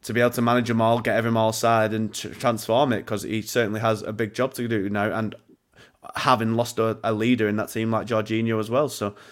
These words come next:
it's cer-, certainly gonna be an interesting one to see how it plays out. Um, it's, it's, it's a fascinating one to watch,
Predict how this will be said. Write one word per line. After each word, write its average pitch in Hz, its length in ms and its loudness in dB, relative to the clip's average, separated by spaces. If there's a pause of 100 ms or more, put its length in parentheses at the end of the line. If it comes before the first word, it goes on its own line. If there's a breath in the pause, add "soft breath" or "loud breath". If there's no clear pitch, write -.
(180 loud breath)
it's - 160 -10
cer-, 185 220 2
certainly 143 300 4
gonna 127 120 4
be 127 60 6
an 127 40 6
interesting 120 360 0
one 117 100 0
to 113 60 -8
see - 100 -4
how 117 120 2
it 107 100 -4
plays 107 260 0
out. 110 240 2
Um, 101 260 -4
it's, - 240 -8
it's, 135 220 0
it's 156 240 2
a 151 60 0
fascinating 143 480 4
one 135 140 4
to 131 120 4
watch, 123 360 6